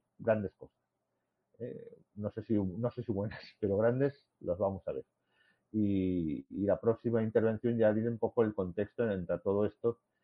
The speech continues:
que está pasando en el mundo, que le está, que le puede caer encima a España también, evidentemente. Y de la que España no, pues bueno, está en, en, en, en estas labores, ¿no?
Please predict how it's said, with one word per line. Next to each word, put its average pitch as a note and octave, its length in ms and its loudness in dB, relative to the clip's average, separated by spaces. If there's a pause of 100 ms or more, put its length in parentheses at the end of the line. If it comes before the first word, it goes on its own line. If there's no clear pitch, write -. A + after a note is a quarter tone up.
(160)
que G#2 60 -4
está - 180 0
pasando G#2+ 420 2
en G#2+ 60 2
el A2 120 2
mundo, A#2 300 0
que - 80 -6
le F2 80 0
está, F2 280 0
que - 80 -4
le E2 80 -2
puede G2 240 2
caer F2+ 180 -2
encima F2 300 -6
a - 20 -4
España A#2 300 -2
también, F#2 400 -8
evidentemente. F2+ 520 -8 (500)
Y - 80 0
de E2 60 6
la D#2+ 140 6
que D2 80 2
España F#2 400 4
no, E2+ 380 4
pues - 160 -6
bueno, E2 200 2
está F#2 320 4
en, E2+ 80 2 (440)
en, F#2 120 0
en, F#2 240 0
en G#2+ 180 4
estas - 300 4
labores, F#2+ 500 10
¿no? C3 240 -2